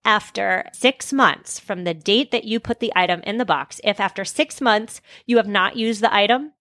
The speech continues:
at that point, say goodbye to the item. Now,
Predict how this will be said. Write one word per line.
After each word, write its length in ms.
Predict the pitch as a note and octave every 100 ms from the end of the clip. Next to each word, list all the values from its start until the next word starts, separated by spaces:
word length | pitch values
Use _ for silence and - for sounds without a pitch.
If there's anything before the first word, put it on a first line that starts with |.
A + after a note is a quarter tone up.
| _ _
at 220 | G3 A3+
that 320 | A#3 A3+ - -
point, 520 | F#3 E3+ - - A3 -
say 420 | - F3 F3 -
goodbye 540 | F#3+ F3 D#3+ D#3 F3+ _ _ -
to 360 | G3+ F3 F3 -
the 160 | E3+
item. 400 | D#3 - - F#3+ _ _ _ _ _ _ _ _ _ _
Now, 300 | A#3 A3+ A3